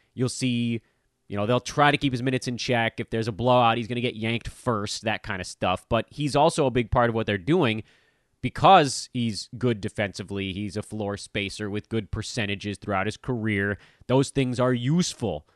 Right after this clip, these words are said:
on a team that needs some efficiency. Most of the guys are not super efficient on that team.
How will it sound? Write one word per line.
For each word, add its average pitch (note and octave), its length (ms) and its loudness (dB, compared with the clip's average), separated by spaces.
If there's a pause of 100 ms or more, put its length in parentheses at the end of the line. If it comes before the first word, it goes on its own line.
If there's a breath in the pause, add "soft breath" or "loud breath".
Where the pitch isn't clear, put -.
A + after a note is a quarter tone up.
(160)
on A2+ 180 2
a G#2+ 60 0
team A#2 320 -2
that A2 200 -2
needs C#3 640 -2 (580)
some C3 280 2
efficiency. A#2 720 2
Most B2+ 160 0
of A3+ 60 2
the A#3+ 60 4
guys A#3 200 4
are A#2+ 60 0
not C#3+ 320 2
super C#3 260 0
efficient G#2+ 380 -2
on E2+ 100 -6
that D#2+ 180 -6
team. E2 200 -10